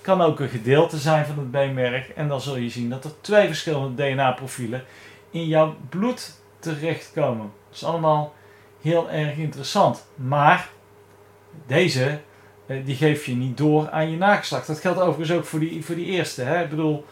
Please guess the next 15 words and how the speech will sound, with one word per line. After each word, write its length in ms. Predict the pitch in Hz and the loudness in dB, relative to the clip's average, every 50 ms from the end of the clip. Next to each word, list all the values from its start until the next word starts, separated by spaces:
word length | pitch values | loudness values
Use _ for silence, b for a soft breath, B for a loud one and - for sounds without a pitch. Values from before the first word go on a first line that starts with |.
| B B B B B B B - | B B B B B B B -12
de 60 | - | -2
eierstokken 880 | 160 185 196 202 180 - - - 170 147 131 - - 170 175 185 175 147 | 2 4 4 4 4 2 0 2 2 2 2 4 4 4 6 4 4 2
bij 220 | 147 151 147 147 | 4 4 4 4
een 80 | 143 123 | 2 -2
vrouw 380 | 120 123 139 139 139 147 156 | -4 -2 2 4 6 6 4
of, 300 | 156 - 160 151 - - | 4 0 -2 -4 -4 -6
of 280 | - 160 151 147 - - | -6 -4 -4 -4 -6 -8
de, 260 | - 151 151 143 143 | -6 -6 -4 -4 -6
de 140 | 127 147 139 | -6 -6 -4
zaadballen, 800 | - 147 156 165 180 175 147 143 165 156 143 135 135 135 139 139 | 2 4 4 4 4 2 2 4 4 4 4 4 2 2 0 0
eh, 540 | 139 143 139 139 139 139 - 156 147 143 139 | 0 0 0 2 0 0 0 -2 -4 -4 -4
eh, 60 | 135 123 | -4 -4
bij 320 | 120 127 139 139 135 - - | -2 0 0 0 0 -2 -4
een 140 | 160 127 127 | -4 -2 0
man, 400 | 143 156 143 139 147 175 190 | 2 4 4 4 4 2 -2